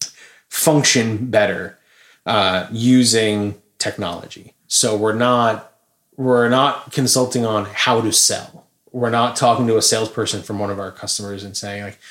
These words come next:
"Oh, if you wanna close that deal, uh, you should try saying this, that, or the other thing."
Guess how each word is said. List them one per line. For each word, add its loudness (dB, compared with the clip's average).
"Oh, 0
if -4
you 0
wanna 0
close -2
that -2
deal, 0
uh, -2
you 0
should -2
try -2
saying 0
this, -2
that, -2
or -4
the -8
other -8
thing." -14